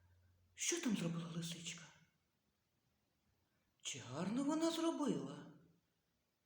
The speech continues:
Так, вигнала зайчика з хатинки.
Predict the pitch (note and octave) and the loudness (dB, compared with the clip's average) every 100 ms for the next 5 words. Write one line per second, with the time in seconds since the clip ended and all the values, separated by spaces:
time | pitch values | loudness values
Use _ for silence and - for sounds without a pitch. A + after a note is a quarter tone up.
0 | _ _ _ _ _ _ _ _ _ _ | _ _ _ _ _ _ _ _ _ _
1 | _ _ _ _ _ _ _ _ _ _ | _ _ _ _ _ _ _ _ _ _
2 | D3 D3 C#3+ - C3 C#3 F#3 E3+ D#3+ D3 | -8 -6 -8 -12 -6 2 4 4 -2 -4
3 | C#3+ C#3+ D#3+ G#3 - - - C#3 - D3+ | -4 -4 -2 -2 -2 -4 -4 -10 -8 -10
4 | - C3+ C3+ C3+ C3+ | -10 -10 -8 -10 -14